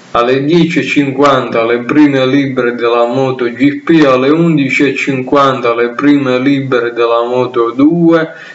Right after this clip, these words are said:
alle dodici e cinquanta il Paddock Live, alle quattordici e zero cinque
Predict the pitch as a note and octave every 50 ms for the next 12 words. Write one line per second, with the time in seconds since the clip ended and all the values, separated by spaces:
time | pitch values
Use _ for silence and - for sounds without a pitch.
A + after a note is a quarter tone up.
0 | - - - - - B2 B2 B2 C3+ C#3+ D3 C#3+ E3 F3 E3+ F3 E3 D#3 D3+ D3
1 | C#3 - - C#3+ C#3 D3 C#3+ C3+ B2+ - - - C#3+ C3+ C3 B2+ C3 C#3 C#3 C#3
2 | C3+ B2+ B2 A#2+ - B2 A#2+ A#2 A#2 - - - C#3 C#3 C#3 C3+ B2+ B2+ B2 A#2
3 | A#2+ - - B2+ C3 C#3 C#3+ D3 D3+ D3+ D3+ C#3 B2+ B2+ B2+ C3 C3+ B2 B2 C3
4 | C#3+ C#3 B2+ - - - D#3 D#3+ D#3+ D#3+ D#3+ D3 D3 C#3+ C3+ B2+ - - C#3 C3
5 | B2+ B2+ B2+ B2 B2 C#3+ D#3+ D#3+ D#3 D3 C#3+ C3+ C3 B2 - - D#3 D#3 D#3 D#3
6 | D3+ C#3 C3 B2 - - C#3 B2+ B2 A#2+ A#2 - -